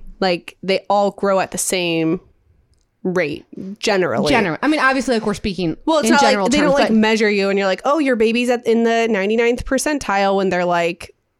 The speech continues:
Speaker 1: twenty-five weeks.
Speaker 2: No, and it's just crazy when you think about, like, how different humans come in shapes and sizes. But for that fir-, yeah, whoever's doing it, I just can't believe it's not like,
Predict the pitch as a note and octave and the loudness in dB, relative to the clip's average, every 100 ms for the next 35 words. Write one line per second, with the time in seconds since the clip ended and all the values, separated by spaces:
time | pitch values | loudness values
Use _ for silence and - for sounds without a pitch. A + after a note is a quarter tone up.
0 | _ _ - G#3 G3 F3+ E3 E3+ F3+ - | _ _ -4 -2 0 0 -2 0 -2 -4
1 | - - - - C4+ A#3+ B3+ C#4+ C#4+ D#4 | -6 -6 -4 -2 0 0 0 -2 -2 -4
2 | - - A3+ A#3+ C4+ A3+ G#3+ G3 F3+ F3 | -4 -2 -2 0 0 -2 -2 -2 0 -2
3 | F3 - G#3+ E3+ G#3+ - C4+ C4+ - - | -2 -4 -4 -2 -4 -4 -6 -6 -10 -20
4 | _ - - - - B3+ A#3 G#3 F#3+ - | _ -20 -20 -14 -6 -2 0 -2 -4 -6
5 | A3 G3+ F#3+ G3+ F3 - D#3+ E3 D#3 C#3+ | -4 -2 -2 -4 -6 -6 -4 -2 -2 -4
6 | - - - - - G#3+ G#3+ A#3 G#3 - | -6 -18 -20 -20 -8 -6 -4 -2 -2 -4
7 | - - A3+ C#4+ G#3+ A#3+ D4+ D#4 E3 D3+ | -6 -4 -2 -2 0 2 2 0 -2 -6
8 | C3 G#2+ G#3 A4 - C#4+ A3+ A#3 G3+ A3 | -4 -2 0 0 -2 -4 -4 -4 -4 -4
9 | G3 F#3 D#3+ | -2 -2 -4